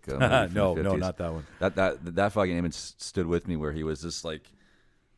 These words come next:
Speaker 1: harpooned to, on the whale's back. Ugh, it was like, fuck, that's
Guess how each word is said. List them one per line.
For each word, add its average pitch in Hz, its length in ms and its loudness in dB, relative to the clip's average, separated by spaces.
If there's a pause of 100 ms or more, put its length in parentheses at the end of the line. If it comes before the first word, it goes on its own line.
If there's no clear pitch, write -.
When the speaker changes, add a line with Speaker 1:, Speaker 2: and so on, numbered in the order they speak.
(540)
Speaker 1:
harpooned 92 640 -4
to, 85 400 -8
on 85 220 -4
the 82 60 -6
whale's 80 400 -4
back. 71 280 -8
Ugh, 98 200 -2 (160)
it 71 60 -6
was 78 200 -6
like, 76 240 -2
fuck, - 440 -10
that's - 300 -8